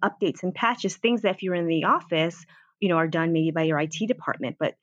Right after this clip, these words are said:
it just serves as a reminder that we need to do those things at home too. And those things, um, you know, having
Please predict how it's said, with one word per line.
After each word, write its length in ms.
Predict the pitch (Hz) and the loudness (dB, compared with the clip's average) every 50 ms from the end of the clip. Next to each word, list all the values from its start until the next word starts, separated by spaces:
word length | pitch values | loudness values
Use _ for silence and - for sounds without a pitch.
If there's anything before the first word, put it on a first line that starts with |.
| _ _ _ _ _ _ - | _ _ _ _ _ _ -2
it 160 | 170 170 170 | 0 0 0
just 180 | - 202 196 - | 0 -2 0 0
serves 140 | 214 190 | 0 0
as 80 | 185 180 | 0 0
a 80 | 170 165 | 0 2
reminder 400 | 170 170 165 165 175 180 180 170 | 2 2 2 2 2 2 2 2
that 140 | 165 165 | 2 2
we 100 | 160 180 | 2 0
need 160 | 180 180 170 165 | 0 -2 -2 -2
to 80 | 175 | -2
do 60 | 170 | -2
those 140 | 170 165 165 | -2 -2 -4
things 240 | - 170 165 165 156 | -2 -2 0 0 0
at 80 | 156 151 | -2 -4
home 320 | 160 170 185 180 165 165 160 | -6 -4 -2 -2 0 0 -2
too. 400 | 170 - - 226 160 - 85 - - - - - - - - | -4 -4 -2 -2 -2 -2 -4 -6 -8 -12 -20 -20 -20 -10 -4
And 280 | - 180 175 175 180 175 | -2 0 0 0 0 2
those 240 | 190 196 202 220 - | 2 2 2 2 0
things, 500 | - - 202 190 180 175 185 190 185 185 - | -2 -2 0 0 0 0 -2 -4 -4 -4 -2
um, 280 | 180 175 170 165 156 - | -2 0 0 0 0 0
you 100 | 196 202 | -2 0
know, 180 | 170 160 160 - | 0 0 -2 -2
having 480 | - - 185 185 180 185 180 180 180 180 | -2 -2 0 0 2 2 0 0 -2 -4